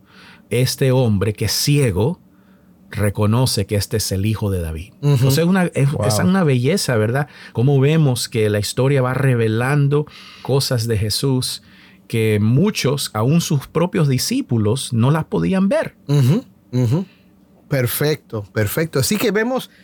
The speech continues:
Speaker 2: vemos algo del contexto en lo que José acaba de decir. Jason, ¿quieres añadir algo en cuanto al contexto?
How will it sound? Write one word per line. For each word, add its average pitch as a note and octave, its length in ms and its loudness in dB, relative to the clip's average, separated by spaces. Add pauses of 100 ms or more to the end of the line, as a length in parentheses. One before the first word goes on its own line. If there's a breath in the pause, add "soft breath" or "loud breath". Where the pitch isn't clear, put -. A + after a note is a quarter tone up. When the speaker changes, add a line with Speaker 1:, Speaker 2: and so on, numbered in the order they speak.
(200 loud breath)
Speaker 2:
vemos G3+ 300 -2
algo G#3+ 260 0
del G#3+ 140 0
contexto F#3 500 -2
en F3+ 60 2
lo D#3 80 0
que D3 100 -2
José D#3+ 360 0
acaba D#3 280 -2
de D#3 80 2
decir. D3+ 500 -2 (440 soft breath)
Jason, F3+ 320 -2
¿quieres F3 260 -2
añadir F#3 360 0
algo F#3 300 -4 (480)
en D3 120 0
cuanto D#3 240 -2
al C3+ 80 0
contexto? C3+ 560 -4